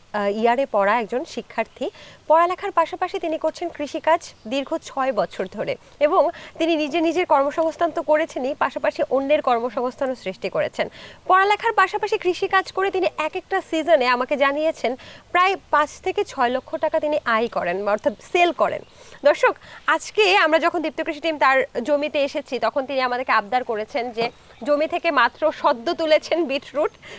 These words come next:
তার জমির বিটরুট এগুলো, এবং এগুলোকে তিনি কেটে প্রসেস করে জুস খাইয়ে তারপর আমাদেরকে জমিতে নিয়ে যাবে, এমনটা আবদার করেছেন। তাই উনি এখন প্রসেস করছেন এবং আমরা তার, আহ, এই যে অনার্স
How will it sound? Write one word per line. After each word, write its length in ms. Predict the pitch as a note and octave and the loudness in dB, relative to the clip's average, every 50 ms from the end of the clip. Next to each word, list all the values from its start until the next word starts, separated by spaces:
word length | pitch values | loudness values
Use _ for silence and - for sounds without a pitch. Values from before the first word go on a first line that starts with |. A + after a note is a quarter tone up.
| - - - | -8 -2 2
তার 220 | E4 D#4 E4 C4+ | 4 4 4 4
জমির 360 | B3 D4+ C#4+ C4+ C#4 C4+ C4 | 4 4 4 4 2 0 0
বিটরুট 340 | A#3 A#3+ - - C#4 B3 - | -2 -4 -4 -4 -2 0 2
এগুলো, 240 | A#3 A3 A#3+ B3+ E4+ | 2 4 4 4 2
এবং 240 | F#4 B3+ C#4+ D4 D4 - - - - _ | 4 2 2 2 0 -2 -10 -18 -4 _
এগুলোকে 640 | C#4 D#4 C4 C#4 F4+ E4+ F#4+ - - G4 G4 G4+ G4+ | 0 2 2 2 2 2 2 0 0 0 2 2 0
তিনি 260 | - - D#4+ E4+ E4 | 0 0 0 -2 -2
কেটে 480 | - - E4 D#4+ F4 - F4+ F4+ F#4 | -2 0 0 0 0 2 0 0 0
প্রসেস 420 | F4+ - C#4+ D4 E4 - F#4 - - | 2 2 2 2 2 2 -2 -6 -4
করে 220 | - E4+ F4 F4 | -2 0 0 0
জুস 280 | B3 A3+ D4+ D#4 E4+ - - | -2 -2 -4 -6 -6 -6 -8
খাইয়ে 280 | - - F4+ E4 F4 F#4+ | -2 0 0 0 0 0
তারপর 380 | - E4+ D#4 D#4 D4+ - E4 D4+ | 2 2 2 2 4 4 4 4
আমাদেরকে 340 | C#4 B3+ B3 C4 C4+ D4 | 4 2 0 0 0 0
জমিতে 340 | A3+ C4 B3 A#3+ B3 A#3+ C4 | 0 2 2 2 2 2 2
নিয়ে 200 | A#3+ A#3+ A#3 A3+ | 2 4 2 2
যাবে, 220 | A3 A3 G#3+ A#3 D#4 | 2 2 2 4 4
এমনটা 380 | D4+ A#3 A#3 A#3 A#3+ A3 A3+ G#3 | 4 4 2 2 0 2 0 0
আবদার 260 | F#3+ F#3 G3 G3+ F#3+ | 2 2 0 0 0
করেছেন। 380 | - G3 G3 G#3 - G4 F#4 | 0 -2 -2 -2 -2 -4 -2
তাই 180 | D#4+ C#4+ B3+ B3+ | 0 2 2 2
উনি 160 | B3 B3 B3+ | 2 2 2
এখন 220 | B3 B3 - D#4+ C4+ | 2 2 0 -2 -2
প্রসেস 340 | - A3+ A#3+ - C#4+ C#4 | -2 -4 -2 0 -2 -2
করছেন 360 | - - C4+ B3+ - - A4 B4+ - - - - - - | 2 2 0 0 0 -2 -4 -4 -4 -6 -12 -18 -4 -2
এবং 180 | - C4 D4+ D4+ | 2 4 4 4
আমরা 340 | - B3 C4+ C#4 C#4+ E4+ E4+ | 4 4 4 4 4 2 2
তার, 300 | - E4+ E4+ F4+ E4+ - | 4 4 4 2 2 0
আহ, 260 | - B3 A#3 A3+ A3+ - | 2 4 4 4 4 2
এই 180 | B3 D4 D#4 D4+ | 0 0 0 0
যে 140 | C4 E4+ D#4 | -2 -2 -2
অনার্স 360 | - - B3+ C#4 D4 D#4+ C#4+ | 0 0 2 2 2 2 0